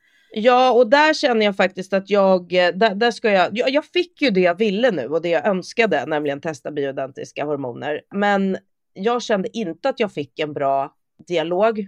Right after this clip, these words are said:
med den gynekolog som jag var hos, inte den första heller. Så att det, det är mitt mission här nu framåt, att, att hitta liksom en person som, ja, men som vill hjälpa mig på det sättet som jag önskar på något sätt. Att man liksom tillsammans kan komma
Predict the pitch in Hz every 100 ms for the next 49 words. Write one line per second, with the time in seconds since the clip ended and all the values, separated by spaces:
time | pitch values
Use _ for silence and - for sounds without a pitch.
0 | - 185 160 160 147 147 147 151 156 170
1 | 135 151 - 160 123 127 226 - 208 190
2 | 165 180 190 - 147 147 127 160 202 247
3 | - - _ _ 185 190 196 226 233 214
4 | 202 202 214 196 170 156 180 185 - 165
5 | 151 131 131 147 160 156 135 - 147 -
6 | - - 208 - _ 160 143 - 147 139
7 | 156 - - 147 139 139 - 156 147 143
8 | 143 _ _ _ _ _ _ _ - 262
9 | 285 277 240 233 233 226 214 196 196 185
10 | 170 170 - 165 165 160 156 160 147 156
11 | 160 151 147 180 151 - - 160 120 120
12 | - - 147 - 156 160 156 160 160 175
13 | - 170 131 135 - 127 139 127